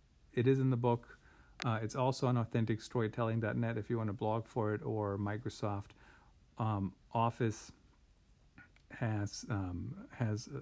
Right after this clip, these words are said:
a, a help section where you can find it. Uh, it's not turned on by default for some reason. I would say most content on the web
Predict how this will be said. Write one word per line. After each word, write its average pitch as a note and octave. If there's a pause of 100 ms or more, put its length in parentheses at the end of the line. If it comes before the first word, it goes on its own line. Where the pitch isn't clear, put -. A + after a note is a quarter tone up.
(160)
a, A#2
a G2+
help G#2 (360)
section C#3+
where G#2
you G#2
can G2
find A#2
it. F2 (440)
Uh, A2+
it's A#2
not F#3+
turned G#3+
on F3
by D#3+
default C#3+
for D3
some C#3+
reason. C#3+
I C#3
would D3+
say C3
most C3
content C3
on C3
the B2
web A2+